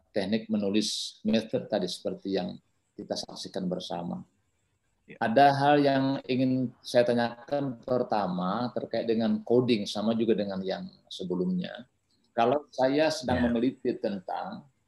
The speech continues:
Speaker 1: eh, perubahan perilaku, eh, keberagamaan masyarakat di masa pandemik ini, Prof. Itu yang saat,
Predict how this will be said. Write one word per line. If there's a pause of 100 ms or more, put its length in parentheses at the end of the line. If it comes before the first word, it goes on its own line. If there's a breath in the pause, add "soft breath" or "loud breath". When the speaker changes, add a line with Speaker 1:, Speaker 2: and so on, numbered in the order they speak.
Speaker 1:
eh, (140)
perubahan
perilaku, (1040)
eh,
keberagamaan
masyarakat
di
masa
pandemik
ini,
Prof. (1160)
Itu
yang
saat,